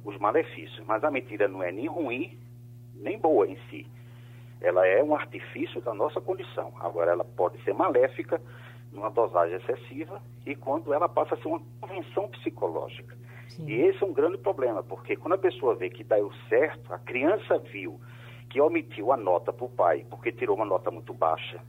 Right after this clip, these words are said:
Speaker 2: Uhum.
Speaker 1: e ela evitou um conflito com o pai, ela vai autorizar a si mesma a dizer, "Nossa, mentir vai me salvar de muitas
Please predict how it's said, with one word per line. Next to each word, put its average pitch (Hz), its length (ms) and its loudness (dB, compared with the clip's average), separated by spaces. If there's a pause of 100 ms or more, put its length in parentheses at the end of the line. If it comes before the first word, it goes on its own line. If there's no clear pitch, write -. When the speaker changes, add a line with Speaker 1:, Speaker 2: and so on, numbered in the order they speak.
(440)
Speaker 2:
Uhum. 196 160 -6
Speaker 1:
e 123 100 4
ela 139 240 6
evitou 151 420 0
um 110 80 -6
conflito 117 560 -4
com - 100 -8
o - 60 -12
pai, 117 380 4 (580)
ela 147 220 4
vai 135 260 4
autorizar 151 680 4
a - 60 -16
si 107 80 -8
mesma 139 460 0
a 127 120 2
dizer, 117 440 -6 (200)
"Nossa, 101 520 0 (320)
mentir 123 640 -6 (240)
vai 113 180 4
me 135 220 -6
salvar 110 400 4
de 107 100 -6
muitas 117 320 -4